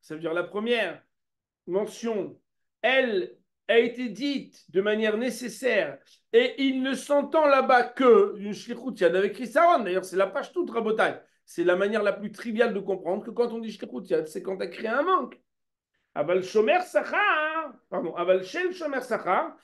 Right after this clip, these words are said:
mais sous-entendu la Shlichut Yad du Shomer Sachar, Neemra Shelo Letzorer. Elle a été mentionnée de manière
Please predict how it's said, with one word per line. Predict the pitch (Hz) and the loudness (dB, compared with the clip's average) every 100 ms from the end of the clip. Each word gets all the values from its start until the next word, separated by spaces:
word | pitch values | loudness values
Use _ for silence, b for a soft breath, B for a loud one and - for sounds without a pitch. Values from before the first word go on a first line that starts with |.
| b | b
mais | 208 294 320 | -4 -2 0
sous-entendu | - 202 240 220 240 233 | -2 0 2 2 0 0
la | 214 | -4
Shlichut | - - 247 | -6 -12 -10
Yad | 190 240 175 | -2 0 0
du | 160 | -8
Shomer | 254 247 208 | -6 -4 -4
Sachar, | 196 175 - 131 - _ _ _ _ _ | -4 -6 -6 -8 -8 _ _ _ _ _
Neemra | 196 302 339 349 359 | 0 2 4 6 4
Shelo | - 381 427 440 | 4 4 4 2
Letzorer. | 440 349 302 302 294 - _ _ _ - - _ _ _ _ _ _ _ _ _ _ _ | 2 2 4 4 0 -12 _ _ _ -12 -12 _ _ _ _ _ _ _ _ _ _ _
Elle | 302 330 | 6 8
a | 330 | 6
été | 330 330 | 2 -4
mentionnée | 330 302 320 302 | -4 -4 -2 -4
de | 302 | -2
manière | 311 302 262 262 269 | 0 2 4 2 0